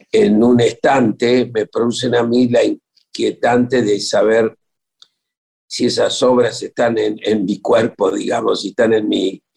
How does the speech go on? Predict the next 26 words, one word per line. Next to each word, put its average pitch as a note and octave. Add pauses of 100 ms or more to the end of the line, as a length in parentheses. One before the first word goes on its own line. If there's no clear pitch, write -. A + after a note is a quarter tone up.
(960)
eh, E2+
en G#2
mis -
ganas A#2+
de G#2
poder G#2
ponerlas G#2
sobre G#2
un G#2+
escenario. G2 (800)
Y, A#2
y -
probablemente C#3
sea C3
una A#2+
provocación, G#2+
un G#2
libro, A#2+
eh, G#2+ (260)
¿a -
quién C#3
va A#2+
a A2+
tomar A#2
este A2+
material G#2